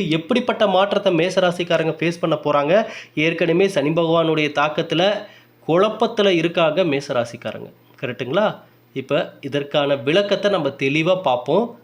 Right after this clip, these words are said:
ஆகையால ஸ்கிப் பண்ணாம முழுமையா பார்ப்பவர்களுக்கு இனி வரக்கூடிய காலங்கள் யாவும் நல்லதாக அமையட்டும். இப்ப நம்ம பார்க்கறதுக்கு முன்னாடி ஒரு விஷயத்த சொல்லிடுறேன். இந்த மூலிகை சாம்பிராணி,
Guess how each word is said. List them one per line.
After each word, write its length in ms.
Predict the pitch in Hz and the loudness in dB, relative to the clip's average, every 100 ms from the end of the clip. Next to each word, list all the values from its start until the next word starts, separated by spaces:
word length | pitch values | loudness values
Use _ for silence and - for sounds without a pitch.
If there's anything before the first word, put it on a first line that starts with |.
| _ _ _ | _ _ _
ஆகையால 500 | 113 123 131 131 151 | -2 -2 0 0 -2
ஸ்கிப் 420 | 175 - 147 - - | -4 -8 -8 -6 -4
பண்ணாம 360 | 170 151 170 147 | 0 2 0 -2
முழுமையா 500 | 131 160 160 160 165 131 113 - _ | -2 0 0 0 2 0 -2 -10 _
பார்ப்பவர்களுக்கு 720 | 131 143 - 143 131 123 123 170 | 0 0 0 -2 -2 -4 -6 -6
இனி 180 | 135 156 | -2 0
வரக்கூடிய 440 | 165 165 175 175 165 | 2 0 -2 -4 -2
காலங்கள் 420 | 143 135 131 127 | 0 0 -2 0
யாவும் 300 | 127 131 165 | 0 0 0
நல்லதாக 480 | 120 131 135 139 139 | -2 0 0 0 0
அமையட்டும். 480 | 135 117 123 123 240 269 - - - | -2 -2 -4 0 -2 -2 -12 -16 -6
இப்ப 180 | 165 220 | 0 2
நம்ம 200 | 196 208 220 196 202 | 4 4 4 2 2
பார்க்கறதுக்கு 460 | 185 196 202 180 | 0 2 2 4
முன்னாடி 180 | 175 196 | 4 4
ஒரு 160 | 165 151 | 2 0
விஷயத்த 280 | 147 165 160 | -2 -4 -4
சொல்லிடுறேன். 360 | 143 139 175 | 0 0 2
இந்த 100 | 170 131 | 0 0
மூலிகை 400 | 143 190 175 123 | 2 2 2 0
சாம்பிராணி, 580 | - 131 139 139 131 | -2 -4 -2 -2 -2